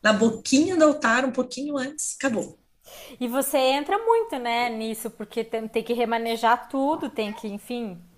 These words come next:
Speaker 2: terminar de,
Speaker 1: Tudo.
Speaker 2: de fazer o teu trabalho ali, né?
Speaker 1: É, e avisa pro fornecedor, e não vai ter mais, e às vezes o, o cliente quer o dinheiro de volta, mas o fornecedor já fez o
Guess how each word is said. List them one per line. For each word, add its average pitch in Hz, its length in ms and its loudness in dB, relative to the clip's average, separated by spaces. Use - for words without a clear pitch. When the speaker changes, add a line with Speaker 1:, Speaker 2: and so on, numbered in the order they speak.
Speaker 2:
terminar 262 580 4
de, 330 80 0
Speaker 1:
Tudo. 320 140 -2
Speaker 2:
de 294 100 -6
fazer 294 260 2
o 262 60 -2
teu 277 140 -4
trabalho 262 500 2
ali, 339 260 -4
né? 208 240 -10
Speaker 1:
É, 190 360 6
e 196 140 0
avisa 247 340 4
pro 247 100 -6
fornecedor, 214 760 0
e 202 80 0
não 220 120 -2
vai 214 100 6
ter 220 160 -2
mais, 202 800 0
e 202 60 -4
às 208 100 -4
vezes 226 220 2
o, 240 100 0
o 233 280 0
cliente 233 360 4
quer 233 120 4
o 233 60 4
dinheiro 233 280 2
de 226 80 0
volta, 233 580 2
mas 208 160 -8
o 196 100 -8
fornecedor 214 460 0
já 226 180 6
fez 226 220 4
o 226 100 2